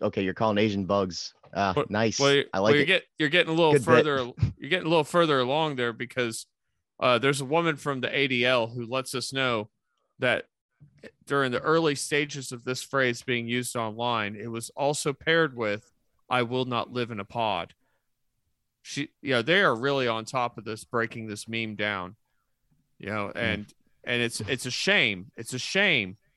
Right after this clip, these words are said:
Speaker 2: that these politicians in Europe are also repeating phrases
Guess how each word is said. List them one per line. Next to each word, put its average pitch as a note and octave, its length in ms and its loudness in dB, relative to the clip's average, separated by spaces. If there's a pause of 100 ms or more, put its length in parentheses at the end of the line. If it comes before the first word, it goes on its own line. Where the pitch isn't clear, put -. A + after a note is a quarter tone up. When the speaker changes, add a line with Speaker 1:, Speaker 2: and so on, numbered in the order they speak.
(340)
Speaker 2:
that B2 200 0
these B2 200 -2
politicians C#3 840 -2
in A2+ 120 -8
Europe B2 380 0 (260)
are A2+ 200 -2
also B2+ 480 -2
repeating A2 560 -6
phrases B2+ 680 -4